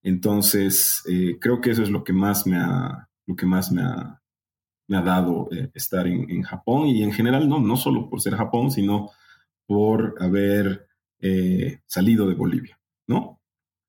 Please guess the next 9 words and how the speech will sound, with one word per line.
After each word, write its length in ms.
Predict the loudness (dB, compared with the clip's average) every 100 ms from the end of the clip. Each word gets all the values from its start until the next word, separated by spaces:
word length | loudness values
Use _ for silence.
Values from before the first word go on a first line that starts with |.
| _
Ahora, 380 | 2 4 4 2
en 140 | 0 2
particular, 920 | 2 2 -2 0 2 2 2 -4 -12 -20 _ _
¿no? 160 | -4 -2
¿Qué 100 | -2
puedo 240 | 2 2
decir 340 | 2 0 2 2
de 100 | -2
Japón? 520 | -4 -2 -2 -2